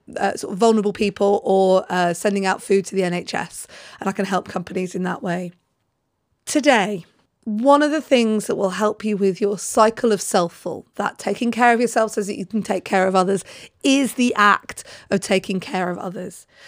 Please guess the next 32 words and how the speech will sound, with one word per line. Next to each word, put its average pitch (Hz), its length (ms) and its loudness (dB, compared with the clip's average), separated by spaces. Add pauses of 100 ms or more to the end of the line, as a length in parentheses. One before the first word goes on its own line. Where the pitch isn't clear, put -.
(160)
So - 140 6
if 226 100 2
you 269 120 4
can 320 180 -4
find 262 380 4
an 214 40 0
opportunity 208 540 -2
today 190 360 -4
to - 120 -14
go 220 160 2
and 226 240 0
do 233 200 2
something 185 360 -4
for 170 120 -8
someone 175 400 -4
or - 180 -4 (100)
give 240 220 2
something 196 380 -2
to 180 100 -8
someone 175 360 -4
else 165 360 -8
or 220 240 0
help 277 340 -2
someone 233 360 0
out 196 280 0
because 190 260 -4
you 196 120 -4
know 190 180 -2
that 185 140 -6
they're 185 200 -2
in 180 160 -2
need. 165 360 -6